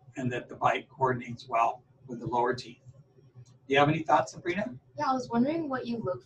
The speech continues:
Speaker 2: for when you're trying to refine the smile later on so that we can get the perfect smile.
Speaker 1: Well, we're looking for teeth that look like natural teeth,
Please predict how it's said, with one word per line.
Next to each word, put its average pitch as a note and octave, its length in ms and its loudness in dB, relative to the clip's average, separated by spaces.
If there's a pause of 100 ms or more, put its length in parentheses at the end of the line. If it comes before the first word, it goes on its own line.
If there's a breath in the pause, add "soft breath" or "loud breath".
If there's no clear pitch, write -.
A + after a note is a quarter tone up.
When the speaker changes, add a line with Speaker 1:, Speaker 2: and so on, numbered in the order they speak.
(120)
Speaker 2:
for G3+ 220 -6
when F#3+ 280 -10
you're F3+ 140 -12
trying F#3+ 240 -14
to F3+ 140 -12
refine E3+ 580 -10
the - 80 -20
smile E3 460 -12
later E3 300 -16
on D#3 280 -16
so - 140 -12
that - 80 -20 (120)
we - 140 -20
can - 100 -18
get - 180 -18
the - 80 -20
perfect - 440 -20 (220)
smile. - 420 -20 (1300 soft breath)
Speaker 1:
Well, D3+ 240 10
we're C#3+ 120 8
looking G3+ 380 10
for C#3+ 680 8 (460)
teeth - 380 4
that C#3 140 -2
look C#3 320 2
like B2 300 6
natural A#2+ 340 0
teeth, - 300 2